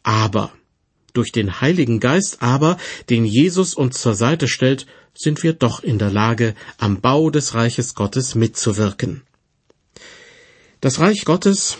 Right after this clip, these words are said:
das ist das große Thema im Matthäusevangelium. Matthäus hat niemals versucht, eine möglichst umfassende Biografie über das Leben Jesu zu schreiben. Er hat auch nicht,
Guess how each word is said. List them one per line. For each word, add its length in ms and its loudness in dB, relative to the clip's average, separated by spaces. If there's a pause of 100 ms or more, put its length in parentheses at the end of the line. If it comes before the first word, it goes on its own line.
das 220 -2
ist 180 -2
das 180 -2
große 460 0
Thema 380 0
im 220 -2
Matthäusevangelium. 1300 -2 (760)
Matthäus 480 2
hat 280 0
niemals 500 2
versucht, 460 0
eine 360 0
möglichst 680 0
umfassende 640 2
Biografie 800 0
über 280 0
das 280 -2
Leben 420 2
Jesu 400 0
zu 160 -4
schreiben. 540 -2 (580)
Er 160 2
hat 160 2
auch 180 -2
nicht, 380 0